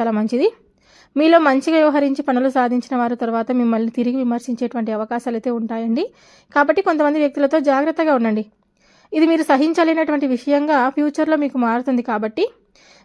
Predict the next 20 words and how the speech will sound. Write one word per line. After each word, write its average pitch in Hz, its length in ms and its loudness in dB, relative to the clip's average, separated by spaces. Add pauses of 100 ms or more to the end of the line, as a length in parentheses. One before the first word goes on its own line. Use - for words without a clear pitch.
ఎవరితో 311 340 6
ఎంతవరకు 320 420 4
మాట్లాడాలి, 294 840 2
ఎంతవరకు 285 440 2
ఉండాలి 269 280 2
అనేటువంటి 254 380 -2
విషయాన్ని 262 520 -2 (640)
తప్పకుండా 339 360 2
మీరు 320 160 2
గుర్తు 269 240 -2
చేసుకొని 285 400 0
అంతవరకే 294 500 0
ఉండండి. 220 240 -2
అనవసరమైనటువంటి 269 840 -2
వ-, 233 200 0
విషయాల్లో 262 400 0
జోక్యం 277 420 0
చేసుకోవద్దండి. 226 600 -4
ప్రశాంతంగా 269 540 -4
ఉండండి. 233 340 -2